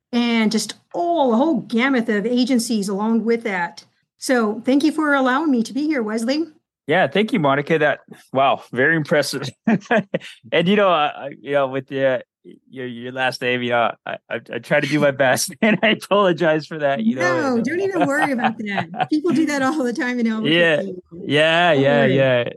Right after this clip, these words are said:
Speaker 2: And, um, you know, I, I definitely appreciate it. And, you know, wow, a lot of accomplishments, and, you know,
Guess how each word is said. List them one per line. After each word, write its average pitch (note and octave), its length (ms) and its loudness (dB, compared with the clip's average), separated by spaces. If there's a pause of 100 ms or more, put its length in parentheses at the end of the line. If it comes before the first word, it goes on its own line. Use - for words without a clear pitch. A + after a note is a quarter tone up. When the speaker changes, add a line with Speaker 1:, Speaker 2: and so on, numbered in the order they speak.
Speaker 2:
And, A#2+ 220 -4
um, A#2 320 -2
you C3 80 -6
know, A#2+ 80 -2
I, A2+ 200 -4
I A2 80 -8
definitely A#2+ 300 -8
appreciate A2+ 480 -4
it. A2 180 -2
And, A2 220 -2
you A#2+ 160 -4
know, A#2 140 4
wow, A#2+ 260 4
a - 20 4
lot B2 180 2
of B2 40 0
accomplishments, A2+ 720 -4
and, G#2 180 -2
you G#2+ 60 -2
know, G2+ 260 -2